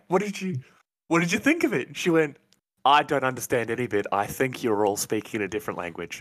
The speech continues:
I don't understand any of your jokes. It's, it, I, I, I, it's just weird."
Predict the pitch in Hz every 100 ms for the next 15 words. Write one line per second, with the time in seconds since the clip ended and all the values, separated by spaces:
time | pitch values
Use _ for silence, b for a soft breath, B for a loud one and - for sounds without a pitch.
0 | - - 113 104 101 98 110 95 101 98
1 | 92 92 85 87 87 - - - - 87
2 | - - - _ _ - - _ 95 92
3 | - 90 87 - 87 - 98 110 - 78
4 | 58